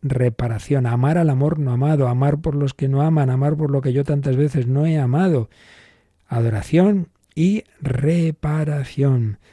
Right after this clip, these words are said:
reparación. Pues vamos a leer ahora, que nos sugiere también el Catecismo,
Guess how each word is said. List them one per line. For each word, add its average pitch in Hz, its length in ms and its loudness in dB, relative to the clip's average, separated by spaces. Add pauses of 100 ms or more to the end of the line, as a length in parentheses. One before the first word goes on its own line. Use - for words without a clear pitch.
(500)
reparación. 123 920 -4
Pues 131 120 -2
vamos 165 260 2
a 151 40 4
leer 139 220 2
ahora, 175 340 0
que 110 380 -6
nos 127 200 -4
sugiere 117 460 -4
también 117 320 -6
el 113 100 -6
Catecismo, 143 680 -2